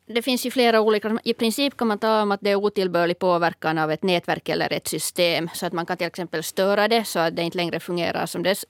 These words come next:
det ska eller inte fungerar överhuvudtaget. Eh, man kan bryta sig in och stjäla information som man kan använda till exempel för sina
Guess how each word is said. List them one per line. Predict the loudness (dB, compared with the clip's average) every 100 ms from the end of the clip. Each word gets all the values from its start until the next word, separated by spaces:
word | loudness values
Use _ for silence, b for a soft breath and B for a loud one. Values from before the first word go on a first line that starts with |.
| _
det | -6
ska | -2 2
eller | 2 2
inte | -4 -6
fungerar | -4 -2 -2
överhuvudtaget. | -2 -4 -4 -4 0 2 2 2 0 -4 B B B B
Eh, | -2 0 -2
man | -4 -4
kan | -2
bryta | -2 -4 -4
sig | -2 0 2
in | 2 0
och | -2
stjäla | 0 2 2
information | 0 -2 -2 -4 -2 0 0
som | -2
man | -4
kan | -4 -6
använda | -6 -6 -8
till | -6 -8
exempel | -8 -10 -6 -6
för | -4 -4 -4
sina | -6 -4 -4 -6